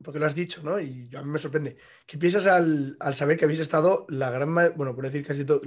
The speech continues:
eh, todo el tiempo, la gran mayoría del tiempo siendo líderes? Porque eso tiene que ser una satisfacción tanto personal como grupal, que yo creo que tiene que llegar a unos <laughs> niveles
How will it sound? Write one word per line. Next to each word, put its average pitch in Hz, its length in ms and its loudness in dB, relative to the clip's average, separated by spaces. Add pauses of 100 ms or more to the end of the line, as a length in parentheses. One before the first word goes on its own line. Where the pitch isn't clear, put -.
(160)
eh, 143 140 -8
todo 147 200 0
el 139 120 2
tiempo, 156 340 2
la 147 100 4
gran 147 180 2
mayoría 180 320 4
del 156 120 4
tiempo 165 240 -2
siendo 165 280 2
líderes? 160 640 0 (380)
Porque 143 180 -8
eso 156 100 0
tiene 175 160 -4
que 185 100 0
ser 143 280 -8 (280)
una 165 160 -2
satisfacción 170 560 -4
tanto 139 240 -4
personal 156 420 0
como 139 220 -4
grupal, 131 500 -2
que 131 200 -8
yo 127 120 -10
creo 147 200 0
que 165 80 -6
tiene 139 160 -6
que 156 80 -2
llegar 151 140 0
a 147 40 -2
unos 156 180 -2
<laughs> - 0 -
niveles 170 460 -2